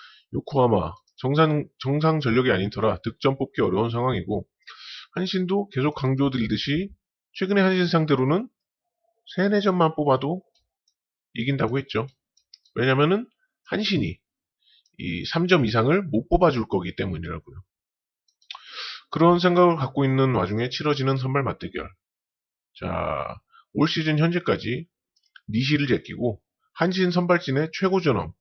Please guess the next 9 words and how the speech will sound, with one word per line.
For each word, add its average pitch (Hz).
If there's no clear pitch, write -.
아오야기가 127
등판하고요. -
요코하마는 151
답 127
없던 170
선발진을 165
구하기 113
위해 110
돌아온 107